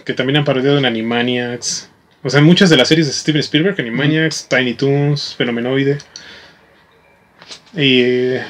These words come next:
Speaker 1: es la, una escena con unas palancas de escorpión y un saltamontes. Las clásicas de si jalas este,
Speaker 2: Ujú.
Speaker 1: te mueres. Si jalas este, se mueren los demás. <laughs>
Speaker 2: Ok. <laughs> Como las locuras del emperador. Ah.
Speaker 1: Ajá.
Speaker 2: Era la otra.
Speaker 1: Era la otra.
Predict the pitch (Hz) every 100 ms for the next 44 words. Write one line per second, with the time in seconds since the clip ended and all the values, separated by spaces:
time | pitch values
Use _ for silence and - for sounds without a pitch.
0 | - - - - - 135 127 147 127 123
1 | 131 143 151 147 135 131 - 120 120 123
2 | 110 - - 117 113 107 113 156 196 -
3 | - _ _ _ _ _ _ _ _ _
4 | _ _ _ _ - 123 143 143 131 117
5 | 107 - 151 175 160 190 254 269 _ _
6 | _ 147 139 131 127 123 107 - _ -
7 | - 160 156 196 190 214 214 - - -
8 | - - - 135 131 113 104 98 - -
9 | - - - 180 - - - 120 147 -
10 | - - - 139 123 117 117 147 127 113
11 | 117 117 - - 147 147 208 165 220 285
12 | 247 240 254 311 202 233 220 247 254 233